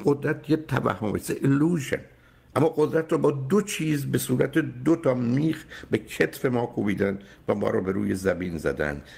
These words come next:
یکی احترام، یکی اطاعت. Respect and obedience.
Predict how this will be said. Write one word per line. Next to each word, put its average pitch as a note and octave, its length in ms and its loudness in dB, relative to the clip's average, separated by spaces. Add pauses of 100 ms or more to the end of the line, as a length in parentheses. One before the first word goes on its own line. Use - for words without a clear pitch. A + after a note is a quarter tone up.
(200)
یکی G2+ 540 -4 (120)
احترام، G#2 680 0
یکی - 520 -6
اطاعت. - 460 -8 (420)
Respect - 1000 -4
and F2+ 280 -2
obedience. - 800 -6